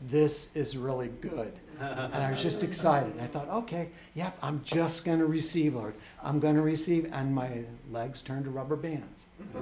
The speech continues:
I went bloop right down on the ground. And as I looked around, there's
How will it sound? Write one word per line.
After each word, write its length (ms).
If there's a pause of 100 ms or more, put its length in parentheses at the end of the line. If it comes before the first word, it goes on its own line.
(100)
I 80
went 280
bloop 500 (300)
right 260
down 220
on 100
the 80
ground. 460 (340)
And 340 (920)
as 200
I 60
looked 280
around, 320
there's 240